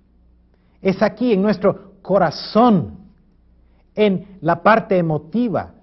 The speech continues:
donde sentimos, sufrimos, nos alegramos, nos confundimos, nos atormentamos ante las realidades de la vida. Pero también es en el corazón que nacen los malos pensamientos y toda clase de malos deseos,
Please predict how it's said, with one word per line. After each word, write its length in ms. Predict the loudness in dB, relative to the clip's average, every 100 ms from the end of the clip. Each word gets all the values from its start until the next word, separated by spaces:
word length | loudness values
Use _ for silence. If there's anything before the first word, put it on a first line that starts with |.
| -10
donde 320 | 0 2 2
sentimos, 880 | -2 -6 -6 -8 -4 -2 0 -2 -6
sufrimos, 760 | -12 -14 -4 0 0 0 -6
nos 160 | -10 -2
alegramos, 720 | -2 0 2 4 2 -2 -6
nos 160 | -8 0
confundimos, 800 | 2 2 0 0 2 0 -2 -4
nos 160 | -2
atormentamos 960 | -2 2 0 0 -2 0 2 2 0 -2 -18 _ _ _ -6
ante 380 | -4 -2 -2 -2
las 240 | -4 -4
realidades 720 | -4 -4 -4 -2 -2 -2 -6
de 80 | -6
la 140 | -8 -8
vida. 280 | -12 -14 -20 _ _ _ _ _ _ _ -12
Pero 220 | -10 -8
también 400 | -10 -10 -6 -6
es 160 | -6 -8
en 120 | -10
el 160 | -10
corazón 720 | -12 -10 -10 -10 -6 -6 -6 -8 -18 _ _ _
que 140 | -14
nacen 540 | -10 -10 -12 -12 -12 -14 _ _ _ _ -18
los 180 | -18 -14
malos 300 | -12 -12 -14
pensamientos 920 | -18 -18 -18 -18 -14 -16 -18 -20 -20
y 60 |
toda 360 | -18 -10 -8 -8
clase 340 | -10 -12 -12
de 60 | -16
malos 320 | -14 -14 -14
deseos, 560 | -16 -16 -16 -16 -20